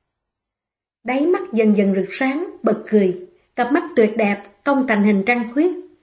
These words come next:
Mạch Thần lại nhìn đến mất hồn, một từ tri kỷ lại khiến tầm mắt vốn mông lung mờ mịt, thổi tan đến sạch sẽ.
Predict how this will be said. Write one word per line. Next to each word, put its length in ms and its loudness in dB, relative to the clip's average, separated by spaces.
Mạch 220 -4
Thần 140 2
lại 180 2
nhìn 280 4
đến 220 2
mất 180 2
hồn, 260 -2
một 300 0
từ 220 4
tri 200 4
kỷ 480 0
lại 200 0
khiến 160 2
tầm 180 2
mắt 260 -2
vốn 300 2
mông 160 4
lung 200 2
mờ 140 2
mịt, 180 0
thổi 340 -2
tan 280 -2
đến 220 -2
sạch 200 -4
sẽ. 400 -6